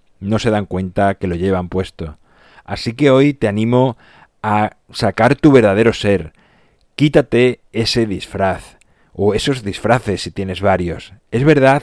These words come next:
que te sentirás como desnudo al principio. Creerás que los demás no solo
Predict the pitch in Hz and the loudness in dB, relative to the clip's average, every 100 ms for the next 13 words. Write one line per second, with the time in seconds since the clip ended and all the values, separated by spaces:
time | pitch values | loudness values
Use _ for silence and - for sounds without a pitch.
0 | - - 113 107 - 107 101 95 92 98 | -6 -4 -2 -2 -4 -6 -6 -6 -4 -4
1 | 104 - 110 107 101 95 90 - 107 139 | -4 -2 -2 0 -2 -2 -6 -8 0 2
2 | 123 92 90 92 90 95 - 82 78 _ | 4 2 -4 -10 -12 -14 -12 -14 -14 _
3 | _ _ - 113 107 98 110 123 - 123 | _ _ -6 0 0 2 0 -2 -4 -2
4 | 117 104 98 104 113 117 - _ _ _ | 0 -2 -2 -2 -2 -4 -10 _ _ _
5 | _ - 117 123 135 135 143 - | _ -6 -4 0 2 4 4 2